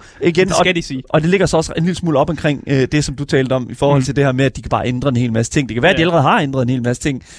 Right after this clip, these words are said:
Speaker 1: end det, der var i det her stykke videomateriale. Men jeg tror ærligt talt, at hvis det, hvis det er der, de er, og har bygget videre på de ting, som de har her,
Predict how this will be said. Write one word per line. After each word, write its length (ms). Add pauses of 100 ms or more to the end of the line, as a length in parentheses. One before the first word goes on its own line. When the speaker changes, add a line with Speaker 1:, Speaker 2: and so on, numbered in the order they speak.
(120)
Speaker 1:
end 120
det, 100
der 60
var 160
i 60
det 160
her 100
stykke 220
videomateriale. 760 (320)
Men 100
jeg 100
tror 240
ærligt 260
talt, 140
at 60
hvis 100
det, 140 (220)
hvis 200
det 160
er 60
der, 60
de 140
er, 120
og 160
har 80
bygget 260
videre 140
på 60
de 80
ting, 220
som 100
de 140
har 180
her, 320